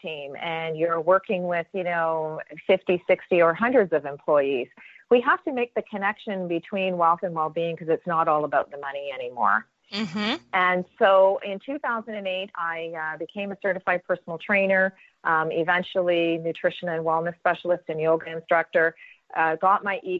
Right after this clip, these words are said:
Speaker 1: Q certification because I was trying to reconnect with leadership teams that perhaps needed some assistance in connecting the dots and ensuring that the people that they work with are, uh,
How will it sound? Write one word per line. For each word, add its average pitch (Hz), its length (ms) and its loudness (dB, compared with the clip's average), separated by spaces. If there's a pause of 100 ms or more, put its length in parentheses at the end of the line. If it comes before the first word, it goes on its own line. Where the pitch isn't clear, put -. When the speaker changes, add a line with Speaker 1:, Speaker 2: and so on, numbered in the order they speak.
Speaker 1:
Q 180 280 -6
certification 170 1080 -4
because 170 400 0
I 165 140 4
was 165 180 -2
trying 185 360 -2
to 175 180 -2
reconnect 170 720 0 (460)
with 170 340 4 (260)
leadership 196 560 0 (100)
teams 160 540 -2
that 160 240 4
perhaps 185 460 0
needed 170 360 -4 (120)
some 160 320 -2
assistance 156 640 -6
in 156 220 -4
connecting 160 560 -2
the 147 80 -2
dots 135 340 2 (440)
and 170 160 0
ensuring 180 640 -2
that 156 200 0
the 156 80 -4
people 220 320 0
that 165 200 0
they 151 120 2
work 214 340 0
with 143 240 2 (540)
are, 160 640 0
uh, 160 120 -6